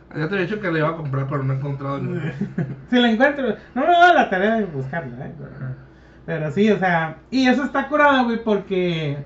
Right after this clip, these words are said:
Speaker 2: ya cuando estás hablando de cosas de santería y la chingadera, sí, pues, sí necesitas como que te inicien, o... Obviamente no estoy diciendo que, por ejemplo, pues, el güey de Peso Pluma sea santero, ¿no, güey?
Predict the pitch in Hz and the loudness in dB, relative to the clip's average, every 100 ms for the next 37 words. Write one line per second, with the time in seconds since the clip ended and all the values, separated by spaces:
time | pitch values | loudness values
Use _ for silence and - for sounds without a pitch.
0 | - - - - 165 196 190 240 240 202 | -14 -20 -20 -18 -4 -2 -2 -2 -2 -2
1 | 196 214 208 220 226 220 202 208 220 214 | -4 0 2 4 2 -2 -2 -2 -2 0
2 | 175 180 170 160 143 180 208 202 196 175 | 0 -2 -4 -4 -4 0 2 2 2 -2
3 | 151 147 143 196 180 185 233 220 208 262 | -6 -8 -6 -4 -2 0 2 2 2 -2
4 | 226 214 202 - - - - - - 220 | -2 -2 -2 -6 -20 -20 -20 -18 -2 0
5 | 220 233 220 190 196 196 226 220 - - | 2 2 0 0 -2 0 2 2 0 -4
6 | 202 196 196 180 170 160 190 214 196 - | -4 -2 -4 -4 -4 -2 0 2 0 -4
7 | 180 180 175 170 156 139 135 - - 208 | -4 -2 -2 -4 -4 -6 -8 -12 -6 0
8 | 392 440 427 403 381 359 359 349 381 254 | 2 2 0 -2 0 2 2 0 -2 -4
9 | 208 185 190 180 208 277 254 190 170 156 | -8 -6 -6 -6 -6 -2 0 0 -2 -4
10 | 165 208 226 220 220 220 208 208 220 214 | 0 2 2 0 -2 -2 -2 0 0 0
11 | 196 202 190 - - - 190 190 - 226 | 0 2 0 -4 -16 -8 -6 -4 -4 -6
12 | 202 175 247 208 165 | -4 -2 -2 -2 -4